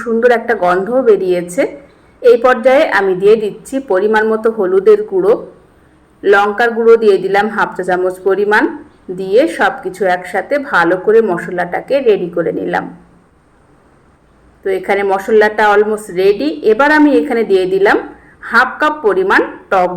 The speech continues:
দই। টক দইটা দিয়ে দ্রুত নাড়াচাড়া করে নিতে হবে, তা না হলে টক দইটা কেটে যেতে পারে। আর এই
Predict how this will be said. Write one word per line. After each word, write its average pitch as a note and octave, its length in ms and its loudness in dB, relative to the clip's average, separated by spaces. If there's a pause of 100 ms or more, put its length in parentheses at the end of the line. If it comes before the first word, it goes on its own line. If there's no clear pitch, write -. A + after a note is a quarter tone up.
(100)
দই। E3+ 180 0 (760)
টক A#3 160 2 (100)
দইটা D4 260 2 (100)
দিয়ে A#3 200 4 (100)
দ্রুত A#3+ 240 -8 (180)
নাড়াচাড়া A3+ 460 2
করে A#3+ 220 4
নিতে A3 260 -2
হবে, G3 200 0 (140)
তা G3 100 2 (120)
না F#3 80 2
হলে F#3+ 300 -2 (580)
টক E3+ 160 0 (120)
দইটা F#3 300 0 (320)
কেটে B3+ 300 2
যেতে F3+ 280 0
পারে। E3+ 180 0 (100)
আর F3 100 0
এই F3+ 140 0